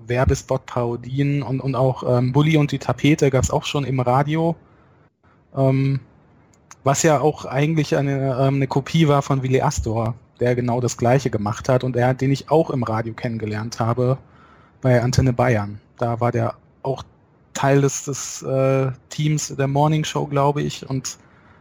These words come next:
hat halt auch so verschiedene Comedy reingemacht, unter anderem Familie Feuchtgruber, ähm, und halt wie heute da, diese Wortspiele.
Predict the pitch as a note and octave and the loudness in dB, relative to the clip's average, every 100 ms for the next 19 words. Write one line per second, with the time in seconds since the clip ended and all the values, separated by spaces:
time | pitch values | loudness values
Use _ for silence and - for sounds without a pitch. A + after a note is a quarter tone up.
0 | _ C#3 D#3 C#3 C#3+ - C#3 B2+ A#2+ B2 | _ 2 4 4 2 2 0 0 -2 -4
1 | - D3+ C#3 C3 B2+ A#2+ - - B2+ B2+ | -2 0 2 4 4 2 -4 -6 -2 0
2 | A#2+ A2+ A#2+ B2 A#2+ B2 - A#2+ A#2 B2 | 0 0 0 0 2 0 -4 -2 -2 0
3 | A#2+ - B2 C3 C3 A#2+ - C#3 D3 - | -2 -2 -2 0 0 -2 0 0 0 -4
4 | - A2 A2+ A#2+ C#3 - _ - - - | -14 -8 -2 0 0 -4 _ -20 -20 -20
5 | - - _ _ B2+ A#2+ B2+ B2+ C3 - | -20 -20 _ _ 2 2 2 -2 -6 -12
6 | _ C#3 C3+ C3+ C3 - - _ _ _ | _ -2 2 4 4 -2 -8 _ _ _
7 | D#3 C#3 D3 C3 D3 D3+ D3+ C#3+ C#3+ _ | -10 -2 0 4 2 4 2 2 -4 _
8 | B2+ B2 C3+ C3 B2 B2+ C3 - A2+ A2 | -10 -10 -8 -6 0 0 0 -6 -4 -4
9 | A2 | -4